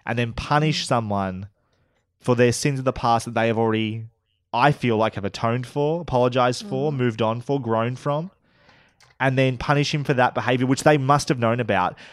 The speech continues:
Speaker 1: because bad faith right-wing trolls were able to turn this into a trending topic on Twitter.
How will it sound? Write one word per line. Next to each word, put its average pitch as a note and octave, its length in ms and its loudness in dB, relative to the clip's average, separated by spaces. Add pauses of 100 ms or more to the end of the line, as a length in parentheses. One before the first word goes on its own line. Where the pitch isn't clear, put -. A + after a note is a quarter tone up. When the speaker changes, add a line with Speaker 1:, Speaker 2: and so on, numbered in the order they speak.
(180)
Speaker 1:
because C#3+ 920 4 (1080)
bad C3 420 4
faith B2 640 0 (760)
right-wing A2 1000 0 (400)
trolls C3 800 2
were B2+ 220 2
able B2 360 0
to A2+ 580 -2 (180)
turn C3+ 380 -2
this B2 260 -4 (100)
into A2+ 760 -2 (140)
a G#2+ 440 -2
trending A#2+ 400 -4
topic B2+ 280 -2
on C3+ 100 0
Twitter. F#3 320 0